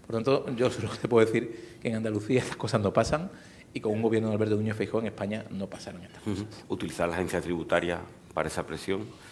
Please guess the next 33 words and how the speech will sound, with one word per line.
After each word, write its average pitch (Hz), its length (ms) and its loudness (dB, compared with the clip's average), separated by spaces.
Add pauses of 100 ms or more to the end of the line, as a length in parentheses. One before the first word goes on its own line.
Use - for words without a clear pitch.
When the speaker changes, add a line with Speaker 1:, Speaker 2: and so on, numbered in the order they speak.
(300)
Speaker 2:
no 80 80 -6
sé 82 140 -8
si 82 120 -6
eso 78 580 -4 (440)
hay 87 100 0
alguna 87 220 2
manera 82 280 2
Speaker 1:
Es 80 100 6
Speaker 2:
de - 40 6
Speaker 1:
un 131 160 4
paso 110 280 4
más 107 200 4
al 104 120 4
manoseo 98 1000 4
descarado 113 920 4 (360)
e 107 100 0
institucionalizado 98 840 0
que - 80 -6
hace - 180 -8
el 113 80 2
gobierno 104 520 2 (480)
de 101 240 -2
la, 90 640 -2
de 104 100 -2
los 98 160 -2
entes 107 280 -2
a 98 60 -4
su - 120 -6
servicio 107 640 0 (920)
pa-, 110 140 0
para 92 220 0
ponerlos 98 460 2
a, 92 400 2